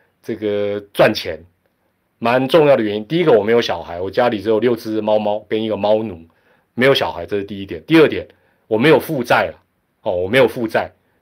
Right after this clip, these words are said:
这个房贷啦，什么，<laughs> 什么都没有，这个什么保险也都缴完了，哦，那当然有一些积蓄，有一些规划是一定有，哦，所以我绝对不会说跟大家讲说，“哎呀，是怎么样啊，什么斜杠啊，什么样的，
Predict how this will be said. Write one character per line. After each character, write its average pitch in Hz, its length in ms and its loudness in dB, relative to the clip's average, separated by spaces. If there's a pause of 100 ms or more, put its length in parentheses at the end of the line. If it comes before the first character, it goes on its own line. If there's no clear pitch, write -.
这 120 120 -4
个 117 200 2
房 113 260 0
贷 135 220 4
啦， 107 140 2
什 101 100 -8
么， 95 200 -6
<laughs> - 120 -20
什 - 160 -6
么 139 100 2
都 156 220 0
没 147 100 -2 (120)
有， 120 160 2 (340)
这 147 100 0
个 143 140 6
什 120 120 0
么 123 180 4
保 135 260 6
险 131 240 4
也 110 100 4
都 110 120 6
缴 107 220 2
完 95 280 0
了， 95 160 -6 (280)
哦， 95 200 -6
那 123 100 2
当 147 160 4
然 147 100 4
有 107 120 0
一 107 60 -6
些 120 160 -4
积 135 280 -10
蓄， 135 200 -8
有 101 100 -4
一 101 60 -8
些 113 140 -2
规 117 240 0
划 113 180 0
是 - 140 -12
一 131 100 -16
定 110 260 -2
有， 85 160 -10 (320)
哦， 113 140 0
所 160 120 2
以 156 60 4
我 117 160 2
绝 123 180 -2
对 160 120 6
不 131 180 -6
会 147 220 4
说 139 360 4 (220)
跟 151 140 0
大 156 120 2
家 156 80 2
讲 123 200 0
说 151 180 -6
，“哎 185 80 -12
呀， 185 160 2
是 214 140 -4
怎 160 180 0
么 165 140 0
样 190 280 4
啊， 170 80 2
什 156 140 -2
么 160 80 -4
斜 156 400 0
杠 185 340 0
啊， 165 160 0
什 160 140 -6
么 156 120 -2
样 196 180 6
的， 175 80 4